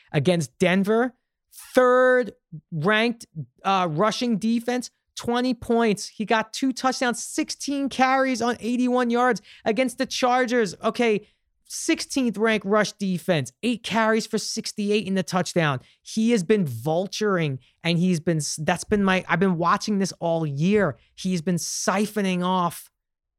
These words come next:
Jacobs' points. The monster week that Jacobs had, like, a hundred and twenty-five yards, Booker was there. So listen, do I love it that he had two point four points last week against the Chiefs and only got five carries? No, I don't love that.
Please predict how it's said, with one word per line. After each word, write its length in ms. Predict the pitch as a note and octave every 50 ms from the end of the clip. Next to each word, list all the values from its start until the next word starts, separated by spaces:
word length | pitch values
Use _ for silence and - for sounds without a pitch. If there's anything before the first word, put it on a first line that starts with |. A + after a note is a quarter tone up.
| _ _ -
Jacobs' 540 | C3 - F#3+ F#3+ F#3 - - G3 E3 D3 -
points. 540 | - - - G3 F#3 E3 C3+ A#2+ - - - _ _ _ _
The 100 | - F#3+
monster 500 | F3 F3 F#3+ G3 G#3 A3+ G#3 - - A3
week 260 | G3+ F#3+ A3 A3+ - -
that 140 | G#3+ G3+ D#3+
Jacobs 360 | - F#3 G3 F#3+ A3 G3 -
had, 140 | A3 G3+ G3+
like, 100 | G#3+ -
a 80 | F3+
hundred 360 | - - - G#3 A3 A3 A3
and 220 | G3 G#3 G3+ E3+ -
twenty-five 640 | - - - A3+ A3 A3+ F#3+ - G#3 G#3 G#3+ G#3+ F#3+
yards, 360 | F#3 G3 G#3 A3 A#3+ A#3 - - _ _ _ _ _ _ _ _ _ _ -
Booker 280 | B3+ B3+ A3 - B3 A3
was 180 | A3 A3+ A3 F3+
there. 460 | F3 A3+ G#3+ G#3 G3+ G3 F#3 D3 A#2 - _
So 220 | - - - A3+
listen, 440 | A3 A3+ A#3+ A3 - G3+ D#3+ B2+ A#2 - _ _ _ _ _ _ _ _ _ _ _ _ _ _ _ -
do 160 | G#3+ A3 A3
I 120 | A3+ G#3+ G#3
love 280 | F#3+ F3+ G3+ G#3+ A3+ A3+
it 120 | B3 A3+
that 160 | F#3+ A3 G#3+ A3
he 100 | A3+ F#3+
had 300 | F3 G#3+ A3 A3 F#3 -
two 280 | - - - G#3+ A3+
point 320 | G#3+ - - A#3 A#3 G3+ F3
four 240 | - G#3+ G#3+ A3
points 360 | G#3+ G#3+ - G#3+ G#3+ G#3+ G#3 -
last 260 | G#3+ G#3+ A3 G#3+ -
week 140 | A3+ A3+ G3+
against 260 | G#3+ G#3 A3 A3 G#3
the 60 | - F#3+
Chiefs 320 | - - A3 A3 A3 -
and 60 | G#3 G#3
only 140 | G#3 G#3 G#3
got 260 | G#3+ G#3+ G#3 - -
five 360 | - G3 G3 G3+ G#3 G3+ G3+
carries? 380 | - G#3+ G#3 G3+ G#3+ A3 A3 F#3
No, 200 | G3+ G#3+ A3+ A3
I 60 | G#3 G3+
don't 140 | G#3 G3
love 100 | G3+ G#3+
that. 140 | F3+ E3 C#3+